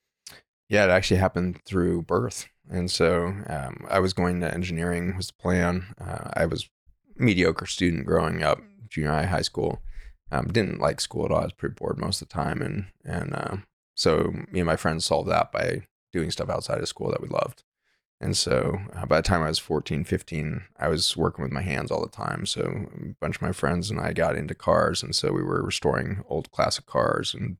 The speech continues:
building cars from scratch and sand rails and four-wheel drives, custom four-wheel drives in Colorado. And so we got into all this fun mechanics, and it was just a freaking blast. And the bigger the engine, the,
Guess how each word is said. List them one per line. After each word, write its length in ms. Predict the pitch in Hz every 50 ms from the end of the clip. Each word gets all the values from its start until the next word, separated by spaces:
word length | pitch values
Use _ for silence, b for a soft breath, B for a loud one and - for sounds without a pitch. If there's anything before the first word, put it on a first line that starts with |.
| _ -
building 300 | - - - - - -
cars 280 | - - 62 - -
from 140 | - - -
scratch 460 | - - - - - - - - -
and 160 | - - -
sand 280 | - - - - - -
rails 380 | - - 50 - - - - -
and 220 | - - - - _ -
four-wheel 220 | - - - -
drives, 380 | - - - 50 50 - - -
custom 260 | - - - - -
four-wheel 240 | - - 50 - -
drives 340 | - - - - - - -
in 140 | - 95 - - _ _ B B B B B B B B _
Colorado. 580 | - - 69 71 80 80 78 90 78 80 95 - _ _ _ _ _ _ _ _ _ _ _ -
And 140 | 92 85
so 100 | - 87
we 60 | 80 80
got 160 | 90 92 92
into 180 | 87 82 85
all 120 | 82 85 87
this 280 | - - - - - - 117 -
fun 580 | - - - - - - 113 101 98 92 90 90
mechanics, 540 | 85 - - - - - - - - - -
and 80 | 76
it 60 | 69
was 100 | - -
just 220 | - 85 - - -
a 40 | -
freaking 500 | - - - - - 82 - - 71 73
blast. 400 | - - - 67 - - - -
And 80 | - -
the 60 | -
bigger 180 | - 92 92 90
the 140 | 87 87 87
engine, 320 | 80 82 82 85 80 80
the, 240 | 80 - 95 92